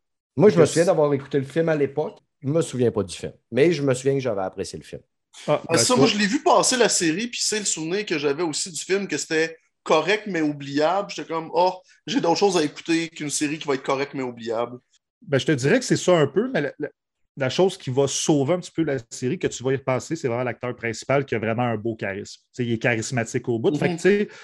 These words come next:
Speaker 2: sais, t'as le goût de réécouter l'autre épisode, l'autre épisode à cause
Speaker 3: Ah, c'est
Speaker 2: de
Speaker 3: quelque
Speaker 2: lui.
Speaker 3: chose, tu sais, l'hiver arrive, là, on va moins sortir quelque chose qui sera sur le back burner pour quand j'aurai du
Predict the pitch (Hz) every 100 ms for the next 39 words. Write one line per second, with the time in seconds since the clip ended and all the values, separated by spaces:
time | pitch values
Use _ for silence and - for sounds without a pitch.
0 | - _ _ _ - 202 156 139 208 170
1 | 151 - - 165 151 151 131 - 120 135
2 | 123 120 - - 107 127 123 - 131 131
3 | - 117 185 220 214 214 160 151 190 185
4 | 165 214 214 196 160 151 170 180 165 -
5 | 190 185 156 185 170 - 165 156 139 147
6 | 143 143 143 139 147 151 135 - 139 139
7 | 127 127